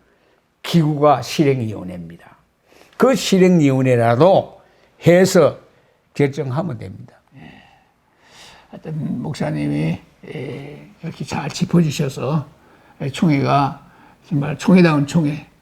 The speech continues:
Speaker 2: 한국교회의 장자교단으로서의 그 면모를 아주 정말 일신하는 그런 총회가 됐으면 좋겠습니다. 이제 총무와 사무총장의 그 갈등, 어, 문제에 대한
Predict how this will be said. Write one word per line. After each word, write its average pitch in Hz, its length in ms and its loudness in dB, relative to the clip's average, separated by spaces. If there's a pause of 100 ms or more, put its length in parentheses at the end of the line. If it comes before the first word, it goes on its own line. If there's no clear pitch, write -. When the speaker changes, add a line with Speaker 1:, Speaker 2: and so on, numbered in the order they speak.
(120)
Speaker 2:
한국교회의 165 960 2
장자교단으로서의 147 1200 0
그 147 80 -10
면모를 147 720 -2 (400)
아주 139 560 -8
정말 131 340 -8 (100)
일신하는 147 600 -2 (460)
그런 143 200 0
총회가 139 300 2
됐으면 135 340 -8
좋겠습니다. - 600 -14 (540)
이제 147 320 6
총무와 160 1000 6
사무총장의 165 1200 6
그 139 160 4
갈등, - 520 2 (720)
어, 147 160 4
문제에 160 380 8
대한 131 420 4